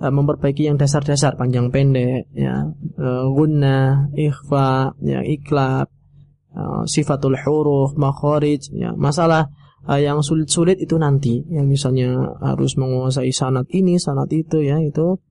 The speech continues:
pelajaran nanti. Yang penting kita belajar yang dasar-dasar terlebih dahulu. Nah,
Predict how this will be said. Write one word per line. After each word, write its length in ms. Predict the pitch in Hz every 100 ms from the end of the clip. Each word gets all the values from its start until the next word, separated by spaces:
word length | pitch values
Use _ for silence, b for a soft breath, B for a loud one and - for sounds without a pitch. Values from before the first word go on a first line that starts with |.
| _
pelajaran 560 | - 139 - 127 127 123
nanti. 400 | 120 117 123 123 151
Yang 140 | 123 131
penting 260 | 147 175 214 - _ _
kita 160 | - 143
belajar 320 | 139 127 135
yang 240 | 135 127
dasar-dasar 560 | 127 120 123 127 123 135 131
terlebih 320 | 127 127 123
dahulu. 480 | 123 113 113 107 - B B B B _ -
Nah, 160 | 165